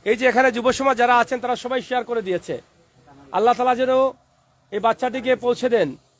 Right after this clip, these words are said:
আমরা আল্লাহ তাআলার উপরে ভরসা করব, আল্লাহ তাকে বলবো যে, "ইয়া আল্লাহ, এই গভীর রাতে তোমার একটি বাচ্চা মা বাবা হারিয়ে রাস্তায় পড়ে আছে।" এলাকার জনসাধারণ তাকে এখানে রেখে লাইভে নিয়ে আসছে,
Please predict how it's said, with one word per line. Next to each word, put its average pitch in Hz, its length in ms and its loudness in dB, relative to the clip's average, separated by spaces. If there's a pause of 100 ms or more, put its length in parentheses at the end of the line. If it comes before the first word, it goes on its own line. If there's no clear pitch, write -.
(560)
আমরা 220 220 0
আল্লাহ 240 180 4
তাআলার 254 240 0
উপরে 254 220 -2
ভরসা 240 340 0
করব, 254 420 -2 (680)
আল্লাহ 226 220 4
তাকে 247 220 -6
বলবো 247 380 0
যে, 226 140 0
"ইয়া 233 120 2
আল্লাহ, 254 380 2 (120)
এই 214 140 -4
গভীর 247 280 -2
রাতে 254 180 -2
তোমার 247 220 -4
একটি 240 180 -8
বাচ্চা 226 320 -2
মা 220 140 0
বাবা 240 200 0
হারিয়ে 233 360 0
রাস্তায় 214 300 -4
পড়ে 220 200 -2
আছে।" 202 340 -2 (640)
এলাকার 233 380 0
জনসাধারণ 254 600 0
তাকে 247 440 0
এখানে 240 220 -2
রেখে 247 440 2
লাইভে 226 340 -2
নিয়ে 240 140 0
আসছে, 254 440 0